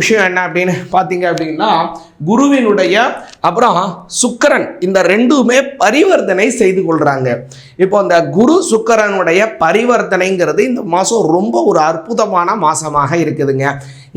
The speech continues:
ஏன் அப்படின்னா குரு பகவான் அப்படிங்கிறவர் தேவர்களுக்கெல்லாம் குருவா இருக்கிறவர், சுக்கிரன் அப்படிங்கிறவர் அசுரருக்கெல்லாம் குருவாக இருக்கிறவர். ரெண்டு பேருக்குமே எப்போதுமே ஆகவே ஆகாது. ஆனா ரெண்டு பேருக்கும் இப்ப என்ன ஒரு உடன்படிக்கை அப்படின்னா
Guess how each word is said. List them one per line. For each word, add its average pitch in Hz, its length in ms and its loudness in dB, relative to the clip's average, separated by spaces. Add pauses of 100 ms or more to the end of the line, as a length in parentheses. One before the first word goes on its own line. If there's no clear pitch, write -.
ஏன் 202 120 2
அப்படின்னா 170 340 0 (240)
குரு 226 260 2
பகவான் 196 440 0 (160)
அப்படிங்கிறவர் 175 560 0 (200)
தேவர்களுக்கெல்லாம் 208 920 2
குருவா 165 300 2
இருக்கிறவர், 135 400 -4 (380)
சுக்கிரன் 247 440 2 (120)
அப்படிங்கிறவர் 185 540 0 (220)
அசுரருக்கெல்லாம் 233 920 2
குருவாக 170 320 2 (100)
இருக்கிறவர். 143 420 0 (340)
ரெண்டு 220 260 2
பேருக்குமே 240 400 0 (160)
எப்போதுமே 226 540 0 (220)
ஆகவே 202 320 2 (160)
ஆகாது. 180 400 0 (460)
ஆனா 240 120 2 (140)
ரெண்டு 226 280 2
பேருக்கும் 269 440 2
இப்ப 220 180 0 (120)
என்ன 220 140 -2 (360)
ஒரு 185 140 2 (100)
உடன்படிக்கை 190 560 2
அப்படின்னா 160 320 -2